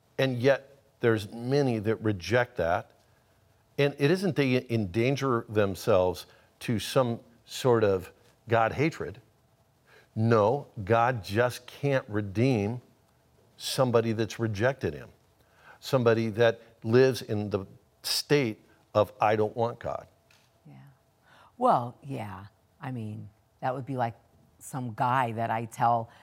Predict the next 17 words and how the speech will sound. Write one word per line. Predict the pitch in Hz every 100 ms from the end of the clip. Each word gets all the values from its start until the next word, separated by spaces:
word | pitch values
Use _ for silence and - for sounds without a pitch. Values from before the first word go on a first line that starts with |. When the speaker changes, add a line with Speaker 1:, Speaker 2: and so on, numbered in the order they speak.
| -
Speaker 2:
"No, | 143 139
I | 123 117
don't, | 104 135 135 135 - _ _ -
you | 143
know, | 110
I | 104
don't | 139 147 147
choose | - 156 127
you |
for | 123 127
my | 120
husband," | 139 147 135 127 -
insisting | 165 - 170 - - 113
that | 117
I'm | 110 110
his | 107
wife. | 165 196 -